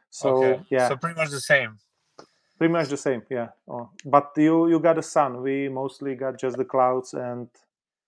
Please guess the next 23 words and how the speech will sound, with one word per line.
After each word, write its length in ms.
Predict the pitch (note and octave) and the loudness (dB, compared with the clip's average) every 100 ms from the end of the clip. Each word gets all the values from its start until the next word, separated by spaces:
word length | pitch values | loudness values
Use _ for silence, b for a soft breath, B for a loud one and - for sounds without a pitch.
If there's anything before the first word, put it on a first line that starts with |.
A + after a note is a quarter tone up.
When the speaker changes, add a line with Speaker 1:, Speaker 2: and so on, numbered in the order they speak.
| _ | _
Speaker 1:
a 40 | B2 | -4
little 180 | B2+ B2+ | 0 0
bit 120 | B2+ | 2
of 60 | |
rain. 60 | B2+ | 6
Speaker 2:
Uh, 340 | B2 B2 B2+ B2+ _ _ - A#2 | 8 8 8 4 _ _ -20 -6
Denver, 720 | A#2 C#3 D3 D3 F3+ F#3 F#3 - _ | 4 6 6 4 4 2 0 -8 _
uh, 500 | B2+ C#3 C3 C3 B2+ A#2 | -2 0 2 0 0 0
Denver 460 | C3+ C#3+ D3 E3+ | 0 0 -2 -4
or 340 | E3+ C#3+ C#3 C3 | -2 -4 -6 -6
Colorado 800 | - D3+ D3+ C#3 C#3+ D3 D3 C3 | -4 0 2 2 2 2 0 -4
has 340 | C3 D3 C3 | -4 -6 -6
more 320 | C#3 D3 D#3 | -14 -8 -8
sunny 500 | D3+ - D#3 C#3+ C#3+ C3+ | -8 -6 -4 -4 -8 -6
days 260 | C3+ C#3+ | -6 -6
than 180 | B2+ A#2+ | -10 -18
Florida. 600 | - C3 B2+ A#2+ G#2+ G2 - _ _ _ _ _ _ _ _ _ _ _ _ _ _ _ | -16 -10 -8 -6 -6 -6 -10 _ _ _ _ _ _ _ _ _ _ _ _ _ _ _
Speaker 1:
Nice 260 | - E3+ - | -12 -10 -10
one. 160 | C#3 A#2 _ _ _ _ | -12 -12 _ _ _ _
Speaker 2:
Yeah, 220 | B2 A#2+ | 0 0
very, 540 | D3 C3 C3+ C3 B2+ A#2 | 0 2 2 0 -4 -8
very 420 | B2 D3 D3 D3 - - | -2 0 0 -4 -8 -18
sunny. 600 | - C#3 B2+ B2 A2+ A2 | -6 -2 -2 -4 -12 -16